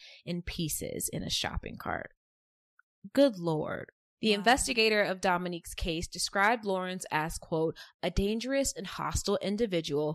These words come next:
Speaker 1: who has callous disregard for other people. He has a high potential for violence, acting out of anger and hostility." And he is very impulsive and hypersensitive to the point of bordering on being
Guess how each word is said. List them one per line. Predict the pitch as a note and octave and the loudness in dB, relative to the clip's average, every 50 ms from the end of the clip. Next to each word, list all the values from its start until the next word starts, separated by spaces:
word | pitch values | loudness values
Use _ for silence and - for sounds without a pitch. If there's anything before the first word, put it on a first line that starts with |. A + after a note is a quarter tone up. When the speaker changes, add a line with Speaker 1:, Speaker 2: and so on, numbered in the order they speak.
| - - | -2 -2
Speaker 1:
who | F#3 | -2
has | E3+ D#3+ B2+ D#3+ - | -2 0 0 0 -2
callous | - - - F#3+ F#3+ G3+ A3+ B3 A#3 - | -2 0 2 4 4 4 4 0 -4 -4
disregard | - G3+ G3+ - - G3 - E3 E3 E3 D#3+ E3 | -4 -2 -2 -2 -2 -2 0 2 2 2 2 0
for | - - - | -4 -6 -4
other | - D3+ - - - | -4 -4 -4 -4 -6
people. | - - - - - - - - - - _ _ - - - - - - | -6 -8 -10 -10 -10 -10 -10 -10 -12 -14 _ _ -20 -20 -20 -20 -12 -4
He | - F#3 | -2 0
has | F3 F3+ E3 D#3+ - | 2 2 2 2 2
a | D3 D#3 | -2 -4
high | - - - E3 F3 F#3+ A3 | -2 2 4 6 6 6 4
potential | - D4 C#4+ - C4 B3 A3+ - A#3+ A3+ A#3 | 2 -2 -2 0 0 0 0 0 0 -2 0
for | - - A3 | 0 -2 -2
violence, | A3 - F3+ D#3+ D3+ D3+ D#3 D#3 E3+ - - - | 0 0 0 0 0 0 -2 -4 -6 -6 -2 0
acting | D3+ E3 F3 - G3 F#3 | 0 0 0 -2 -4 -2
out | E3 D#3 D#3 | -2 -2 -2
of | D#3 - - | -4 -6 -4
anger | - D#3+ D#3+ D#3+ D#3+ E3 F3 F#3+ F#3 - - | -4 -4 -2 -2 0 2 2 2 2 0 -4
and | D3 C#3+ C#3+ E3+ G3+ | -4 -4 -4 -4 -2
hostility." | G#3 G#3+ A3+ - - - C4+ B3 G#3+ F3+ E3+ E3 E3 E3+ G#3 - _ _ _ - - - - _ | -2 -2 -2 -2 -2 0 2 2 2 0 0 -4 -6 -10 -12 -14 _ _ _ -20 -20 -20 -8 _
And | - G3+ G#3 G3 | 0 0 0 2
he | G3 F#3+ | 2 0
is | F3 E3+ | 0 0
very | F3 F#3+ G3 G3+ G#3+ A3+ - | 0 2 4 4 4 2 2
impulsive | G#3+ A3 G#3+ - F3 E3+ E3+ - - E3 D#3 D#3+ - - | -2 -4 -2 -2 0 0 0 0 -2 -2 -2 -2 -4 -6
and | - D#3 E3+ | -6 -6 -6
hypersensitive | - - D3+ C#3+ - - D#3+ - - D#3 D3 E3+ - - - - A#2+ B2 - | -4 -4 -4 -4 -4 -4 -4 -2 0 -2 -2 -4 -6 -8 -6 -4 -4 -4 -4
to | - - - | -4 -4 -4
the | D3+ - | -4 -6
point | - - F3+ F3 G3+ A3+ - | -4 -4 -2 -2 -2 -2 -2
of | - B3 A#3 - | -2 -2 -2 0
bordering | - F3 E3 D#3+ E3 E3+ D#3+ D#3 D3+ - | 0 0 0 0 0 -4 -4 -6 -6 -6
on | - C#3 D3 | -6 -8 -8
being | C#3 - G#2 D#3 D#3 D3 D#3 | -8 -6 -6 -6 -4 -6 -8